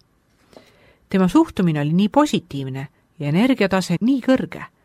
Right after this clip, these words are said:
et ta suutis vaevu mõnda haiglatöötajat veenda, et peab tõepoolest vähiosakonnas olema. "Te lihtsalt ei näe välja ega käitu, nagu me tavapärased patsiendid," ütlesid nad.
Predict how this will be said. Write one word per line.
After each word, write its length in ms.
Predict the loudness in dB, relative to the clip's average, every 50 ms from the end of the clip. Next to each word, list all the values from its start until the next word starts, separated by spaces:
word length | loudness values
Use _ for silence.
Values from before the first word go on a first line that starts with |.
| _ _ _ _ _ _ _ _ _ _ _ -4
et 120 | -4 0
ta 100 | 0 0
suutis 400 | 4 4 4 4 4 2 0 2
vaevu 320 | 4 4 6 6 6 4 4
mõnda 280 | 4 4 4 2 0
haiglatöötajat 840 | 0 2 2 2 2 0 0 2 2 0 0 0 -4 -8 -6 -4 -2
veenda, 400 | 0 0 0 0 0 -2 -4 -6 -8 _ _ _ _ _ _ _ -4
et 120 | -2 2
peab 200 | 2 4 2 2
tõepoolest 720 | 2 2 4 4 4 4 4 4 4 2 -2 -6 -4 -2
vähiosakonnas 840 | 0 0 0 -2 -2 -2 -4 -4 -6 -8 -8 -8 -8 -8 -8 -10 -10 -10
olema. 340 | -10 -10 -10 -10 -10 -12 -16 -18 _ _ _ _ _ _ _ _ _ _ _ _ _ _ _ _ _ _ _ _ _ _ _ _
"Te 140 | 0 0 2
lihtsalt 380 | 2 0 -2 -2 -4 -2 0
ei 100 | 2 2
näe 240 | 4 4 4 4 4
välja 300 | 4 4 4 4 4 4
ega 180 | 4 4 2 2
käitu, 380 | 2 2 0 0 0 _ -6 -6
nagu 260 | -6 -6 -6 -6 -4
me 120 | -4 -4
tavapärased 600 | -2 -2 -2 -2 -2 -4 -4 -6 -8 -8 -10 -6 -2
patsiendid," 600 | -2 -2 -2 -4 -6 -12 -12 -12 -10 -12 -10 -8
ütlesid 420 | -10 -10 -10 -12 -18 -18 -18 -16 -18
nad. 220 | -18 -18 -20 -20